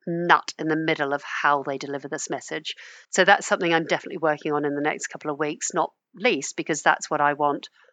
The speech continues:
all my hundred and eighty employees to be able to go out and tell the members, tell the clubs, tell their neighbours, tell their friends,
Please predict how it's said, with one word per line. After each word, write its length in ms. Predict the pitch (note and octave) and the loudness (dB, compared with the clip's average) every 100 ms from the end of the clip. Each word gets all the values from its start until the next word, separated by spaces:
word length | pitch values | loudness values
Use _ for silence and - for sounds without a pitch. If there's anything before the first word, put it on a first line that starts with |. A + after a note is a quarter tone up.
| _ _ - | _ _ 2
all 220 | F3 E3 | 4 6
my 220 | D#3 D3 | 4 2
hundred 340 | C#3+ E3+ D3+ C#3+ | 2 0 -2 -2
and 100 | D3 | -2
eighty 280 | D3 - D3 | -2 -2 -6
employees 680 | C#3+ - D#3 D#3 D3+ C#3+ - | -4 0 2 2 -2 -4 -6
to 80 | |
be 80 | - | -4
able 300 | C#3+ C#3 D3 - | -2 -2 -4 -6
to 240 | E3 C#3+ C#3 - - - _ _ _ | -2 -2 -4 -10 -20 -20 _ _ _
go 200 | F3+ E3+ | 6 8
out 320 | D3+ C#3+ D3 - | 8 6 4 2
and 280 | D#3 D3+ D3 | -2 -2 -2
tell 460 | - D#3 C#3+ C#3+ - - _ - | 2 4 4 0 -6 -20 _ -6
the 80 | |
members, 460 | E3 E3 D3+ D3 C3+ | 2 2 2 0 -2
tell 160 | - D#3 | 0 -2
the 80 | |
clubs, 520 | D3+ - D#3+ C#3 C#3 - | -2 2 2 2 -2 -2
tell 220 | - D#3+ | 2 4
their 160 | D#3 | 4
neighbours, 520 | D3+ D#3+ D3+ D3 C#3 - | 2 2 2 0 -2 0
tell 200 | F3 D3 | 0 2
their 160 | D3 | 0
friends, 640 | - - D#3+ C#3 C3+ - | -2 2 2 2 -6 -10